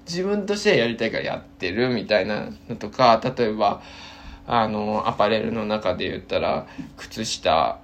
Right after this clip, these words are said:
を作ったりとか、あの、プロダクトだと今度ハンドソープ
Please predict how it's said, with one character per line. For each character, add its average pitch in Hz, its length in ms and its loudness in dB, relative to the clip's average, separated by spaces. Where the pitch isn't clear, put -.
を 110 260 2
作 - 180 -4
っ - 40 -2
た 98 160 -2
り 95 100 -4
と - 100 -8
か、 107 540 4
あ 214 60 -4
の、 - 100 -6
プ 117 140 -6
ロ 107 100 0
ダ 107 140 4
ク - 100 -12
ト 98 160 -4
だ 95 120 -2
と 107 100 -6
今 117 180 0
度 95 60 -2
ハ 113 140 0
ン - 40 0
ド 113 80 0
ソ 110 220 4
ー 104 60 0
プ 101 580 -4